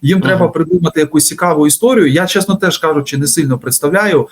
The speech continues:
Speaker 1: а, яке відношення внутрішній план має там до розчарування перемогою Трампа. Судячи по кількості дописів в соціальних мережах, значна частина українців перемозі Трампа зраділи. А, а враховуючи,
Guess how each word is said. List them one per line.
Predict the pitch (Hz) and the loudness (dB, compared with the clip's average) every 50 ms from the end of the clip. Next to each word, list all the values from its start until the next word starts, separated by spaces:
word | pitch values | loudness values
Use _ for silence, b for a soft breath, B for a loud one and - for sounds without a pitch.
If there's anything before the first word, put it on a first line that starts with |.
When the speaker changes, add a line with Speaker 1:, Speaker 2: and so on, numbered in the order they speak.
| B B B B _ | B B B B _
Speaker 1:
а, | - 123 123 | -4 -2 0
яке | 120 135 139 139 175 | 0 0 0 0 0
відношення | 165 165 156 151 170 170 160 - 143 139 135 127 | 0 0 0 2 2 0 0 0 0 0 0 0
внутрішній | 123 127 151 156 - - 127 - - 131 | 0 0 -2 -2 -4 -6 -8 -6 -6 -6
план | 127 - 190 220 233 226 208 208 - 131 | -4 0 2 4 4 4 4 2 2 0
має | 127 127 143 160 165 156 147 139 120 | 0 2 2 2 2 2 0 0 0
там | - - 127 120 120 120 | 0 0 0 0 0 0
до | 117 135 139 135 131 123 | 2 2 2 2 2 0
розчарування | 131 135 131 - - 135 139 123 127 170 185 185 156 139 123 | 0 -2 -2 -2 0 0 0 2 2 2 2 2 0 -2 -2
перемогою | - - 117 123 123 135 147 135 113 123 120 | -2 -2 -2 2 2 2 2 2 2 -2 -4
Трампа. | 117 - 143 160 190 190 170 - - 127 117 113 107 104 104 104 B B B B B - 135 | -2 -2 0 0 2 0 0 0 0 0 0 2 0 -2 -2 -4 B B B B B 0 0
Судячи | - - 226 214 220 208 - - | 2 2 2 2 2 2 2 0
по | - - 180 | 0 0 0
кількості | - - 220 214 - 190 175 - 180 | 0 0 0 0 0 -2 0 0 0
дописів | 151 175 196 190 185 160 - - 151 | 2 2 2 2 2 0 0 -2 -2
в | 143 | -2
соціальних | - 156 151 - 190 180 180 175 160 143 - | -2 -2 -2 0 0 0 2 2 0 0 0
мережах, | 170 185 233 262 254 - 165 139 | 0 2 2 2 2 2 0 -2
значна | 135 147 147 - 202 208 | -2 -4 -2 0 2 2
частина | 208 196 175 - 202 190 180 | 2 2 0 0 2 4 4
українців | 175 170 - 170 202 220 208 - 156 | 4 2 2 2 2 2 2 0 -2
перемозі | - - 151 160 170 185 180 160 | -2 0 0 2 2 2 0 0
Трампа | 151 - 180 185 180 175 156 | 0 0 0 0 2 0 0
зраділи. | 139 139 151 170 160 147 127 104 82 - - _ _ _ b b b b b b b b | 2 2 2 0 0 0 -2 -4 -4 -8 -14 _ _ _ b b b b b b b b
А, | - 123 | -2 0
а | 127 131 123 139 156 165 170 170 | 0 2 2 2 2 2 2 2
враховуючи, | 151 151 180 175 - 208 202 190 185 175 175 - 175 165 156 B | 2 2 2 2 4 4 4 4 4 2 2 2 2 2 2 B